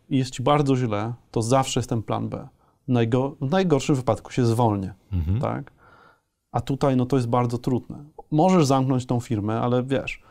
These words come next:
Speaker 1: większość ludzi nawet nie wie, jakby się miało do tego zabrać, albo nie może wręcz, to
Speaker 2: No,
Speaker 1: są
Speaker 2: ale masz też
Speaker 1: iść jakieś
Speaker 2: odpowiedzialność za
Speaker 1: prywatne,
Speaker 2: zespół,
Speaker 1: tak, tak,
Speaker 2: masz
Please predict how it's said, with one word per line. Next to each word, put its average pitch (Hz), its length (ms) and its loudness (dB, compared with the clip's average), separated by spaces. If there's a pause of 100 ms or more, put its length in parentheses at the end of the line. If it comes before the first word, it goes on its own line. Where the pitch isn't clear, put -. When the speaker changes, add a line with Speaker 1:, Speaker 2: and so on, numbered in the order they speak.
(240)
Speaker 1:
większość 131 300 0
ludzi 139 160 -2
nawet 135 260 2
nie 156 120 6
wie, 143 100 4
jakby 127 200 0
się 143 100 0
miało 131 160 4
do 131 80 -4
tego 143 200 0
zabrać, 139 440 2
albo 123 220 0
nie 180 180 4
może 196 320 4
wręcz, 110 320 -2
to 123 100 -6
Speaker 2:
No, 110 60 -4
Speaker 1:
są 104 140 -2
Speaker 2:
ale 117 100 4
masz 135 120 4
też 156 60 4
Speaker 1:
iść 147 100 2
jakieś 147 140 4
Speaker 2:
odpowiedzialność 98 460 4
za 95 60 4
Speaker 1:
prywatne, 98 240 4
Speaker 2:
zespół, 95 200 2
Speaker 1:
tak, 95 260 6
tak, 90 120 4
Speaker 2:
masz 87 500 0